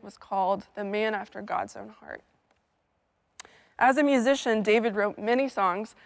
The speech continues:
many of which are recorded in here. To him, it was a way of processing, processing his emotions, much like our, uh, journaling and our own prayers can be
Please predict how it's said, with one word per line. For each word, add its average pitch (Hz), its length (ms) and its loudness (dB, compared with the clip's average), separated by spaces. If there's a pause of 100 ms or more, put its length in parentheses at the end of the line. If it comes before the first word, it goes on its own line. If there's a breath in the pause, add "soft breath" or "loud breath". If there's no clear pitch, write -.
(180 soft breath)
many 254 320 4
of 202 120 2
which 208 420 2
are 208 140 6
recorded 226 560 0
in 202 200 -8
here. 214 380 -10 (1200 soft breath)
To 247 100 4
him, 277 320 2
it 233 160 -2
was 220 140 -4
a 214 40 0
way 208 360 4
of - 160 -2 (160)
processing, 214 600 -2 (300)
processing 240 500 -2
his 202 160 -8
emotions, 185 640 -12
much 196 280 -6
like 185 280 4
our, 185 320 4 (440 loud breath)
uh, 190 120 -2
journaling 226 680 2
and 202 120 -4
our 190 240 -6
own 208 220 -2
prayers 180 420 -4
can 185 160 -16
be 190 300 -4